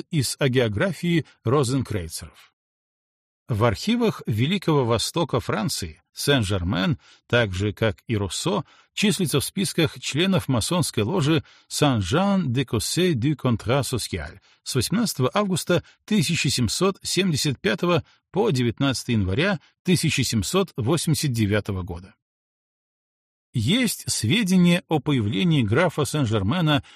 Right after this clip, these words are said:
на масонских собраниях в тысяча семьсот восемьдесят пятом году,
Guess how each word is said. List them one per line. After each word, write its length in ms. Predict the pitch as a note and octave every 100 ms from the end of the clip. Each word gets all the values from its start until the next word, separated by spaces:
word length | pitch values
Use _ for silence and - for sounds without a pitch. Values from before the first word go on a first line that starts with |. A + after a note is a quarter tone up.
| _
на 180 | B2 B2+
масонских 600 | A#2+ G#2+ E3 E3+ - A#2+
собраниях 560 | G2+ F2 F3+ E3+ C#3 - - _
в 140 | -
тысяча 420 | F3 F3 D#3+ D3
семьсот 540 | B2+ B2 - D3+ E3 -
восемьдесят 640 | G#2+ C3+ D#3 D3 - B2+
пятом 300 | - A#2 A#2+
году, 320 | G#2 F2+ G2+